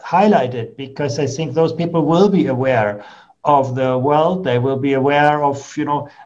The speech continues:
different ways of, of, of thinking. Um, but, you know, I think it's important to reach out beyond. I think, uh, my main message really is to ensure that we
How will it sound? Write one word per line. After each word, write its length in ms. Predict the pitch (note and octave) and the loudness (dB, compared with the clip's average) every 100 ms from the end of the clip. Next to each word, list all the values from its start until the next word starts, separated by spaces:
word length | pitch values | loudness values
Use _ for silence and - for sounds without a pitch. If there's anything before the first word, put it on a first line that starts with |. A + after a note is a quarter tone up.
| _ | _
different 380 | D#3 D#3 D3+ C3 | -4 -2 -2 0
ways 280 | C#3+ C#3+ - | 0 0 -2
of, 240 | C#3+ - | -6 -4
of, 180 | D#3 D3 | 0 0
of 160 | D3 B2 | 0 -2
thinking. 500 | D#3+ D3 D#3+ D#3+ A#2+ - _ _ | -2 -2 -2 -4 -6 -18 _ _
Um, 500 | C#3 C#3 C3+ C3+ C3+ | 2 4 4 0 -6
but, 380 | C3+ F3 F3 - - | -2 -2 -2 -10 -12
you 80 | D3+ | -8
know, 340 | D3+ D3 D3 - - | -4 -4 -6 -14 -6
I 120 | C#3 | -6
think 240 | B2 D#3 D#3 | -4 -4 -4
it's 120 | - | -2
important 440 | C3 F3 F3+ D#3 | 0 2 2 -2
to 320 | C#3+ D#3 D3 - | -2 0 -2 -4
reach 380 | C#3 E3 D3 - | -2 0 0 2
out 320 | E3 - - | 2 2 -6
beyond. 540 | B2+ C#3+ D#3+ G#2+ F#2+ | -2 2 0 0 -6
I 380 | B2 B2 B2 B2+ | -6 -4 -4 -8
think, 420 | B2 D3+ C#3+ C#3+ _ - | -8 -8 -8 -10 _ 0
uh, 400 | C3 B2+ B2+ B2 - _ | 2 4 2 -2 -8 _
my 180 | C#3+ D3 | 0 2
main 260 | D#3+ F#3+ E3 | 4 4 4
message 500 | F3+ F3 E3 - D#3+ | 2 0 -6 -8 -8
really 280 | D#3 D3 | -4 -2
is 260 | D3 C#3+ A#2+ | 0 -2 -4
to 440 | - C#3+ C#3 C3+ C3+ | 0 2 4 2 -2
ensure 580 | C#3 C3 B2 D#3 F3+ F#3+ C#3+ | -2 -2 -2 0 2 4 2
that 280 | C#3 B2+ | -2 -6
we 600 | C3+ C#3 C3+ C3+ C3+ C3 | -6 -6 -4 -4 -4 -6